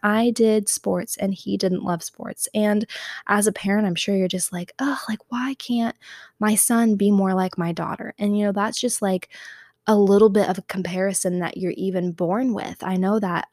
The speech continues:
a lot of siblings struggle with being compared to their older sibling or wishing that they were more like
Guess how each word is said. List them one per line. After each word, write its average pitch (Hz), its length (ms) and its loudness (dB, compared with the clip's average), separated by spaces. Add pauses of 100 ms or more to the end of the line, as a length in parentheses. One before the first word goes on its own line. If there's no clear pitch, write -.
a 185 80 2
lot 175 380 2
of 214 100 0
siblings 170 720 -4
struggle 175 560 -2
with 170 240 -4 (560)
being 208 300 8
compared 180 480 0
to 175 140 -4
their 170 160 -4
older 175 280 -2
sibling 165 640 -2
or 175 240 0
wishing 196 460 -2
that 196 200 0
they 185 120 2
were 175 160 2
more 175 300 0
like 165 380 -4